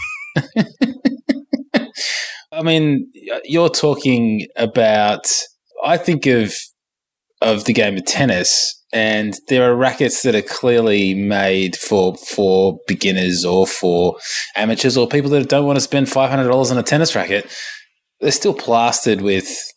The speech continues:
sh-, fi-, pictures of Roger Federer and Rafa, Rafa Nadal, and so they may not be the,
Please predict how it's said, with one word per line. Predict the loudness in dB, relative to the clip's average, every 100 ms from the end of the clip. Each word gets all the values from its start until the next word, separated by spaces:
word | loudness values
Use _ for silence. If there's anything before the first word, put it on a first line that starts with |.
| _ _ _
sh-, | -2 0 0
fi-, | 0
pictures | -2 -2 0 0 0
of | 0
Roger | 0 0
Federer | -2 -2 0 0 0
and | 0
Rafa, | -2 -2 -4 -4
Rafa | -2 -2 -4
Nadal, | -6 0 2 2 2 -2
and | -4 -2
so | -2
they | 0 2
may | 2
not | 2
be |
the, | 0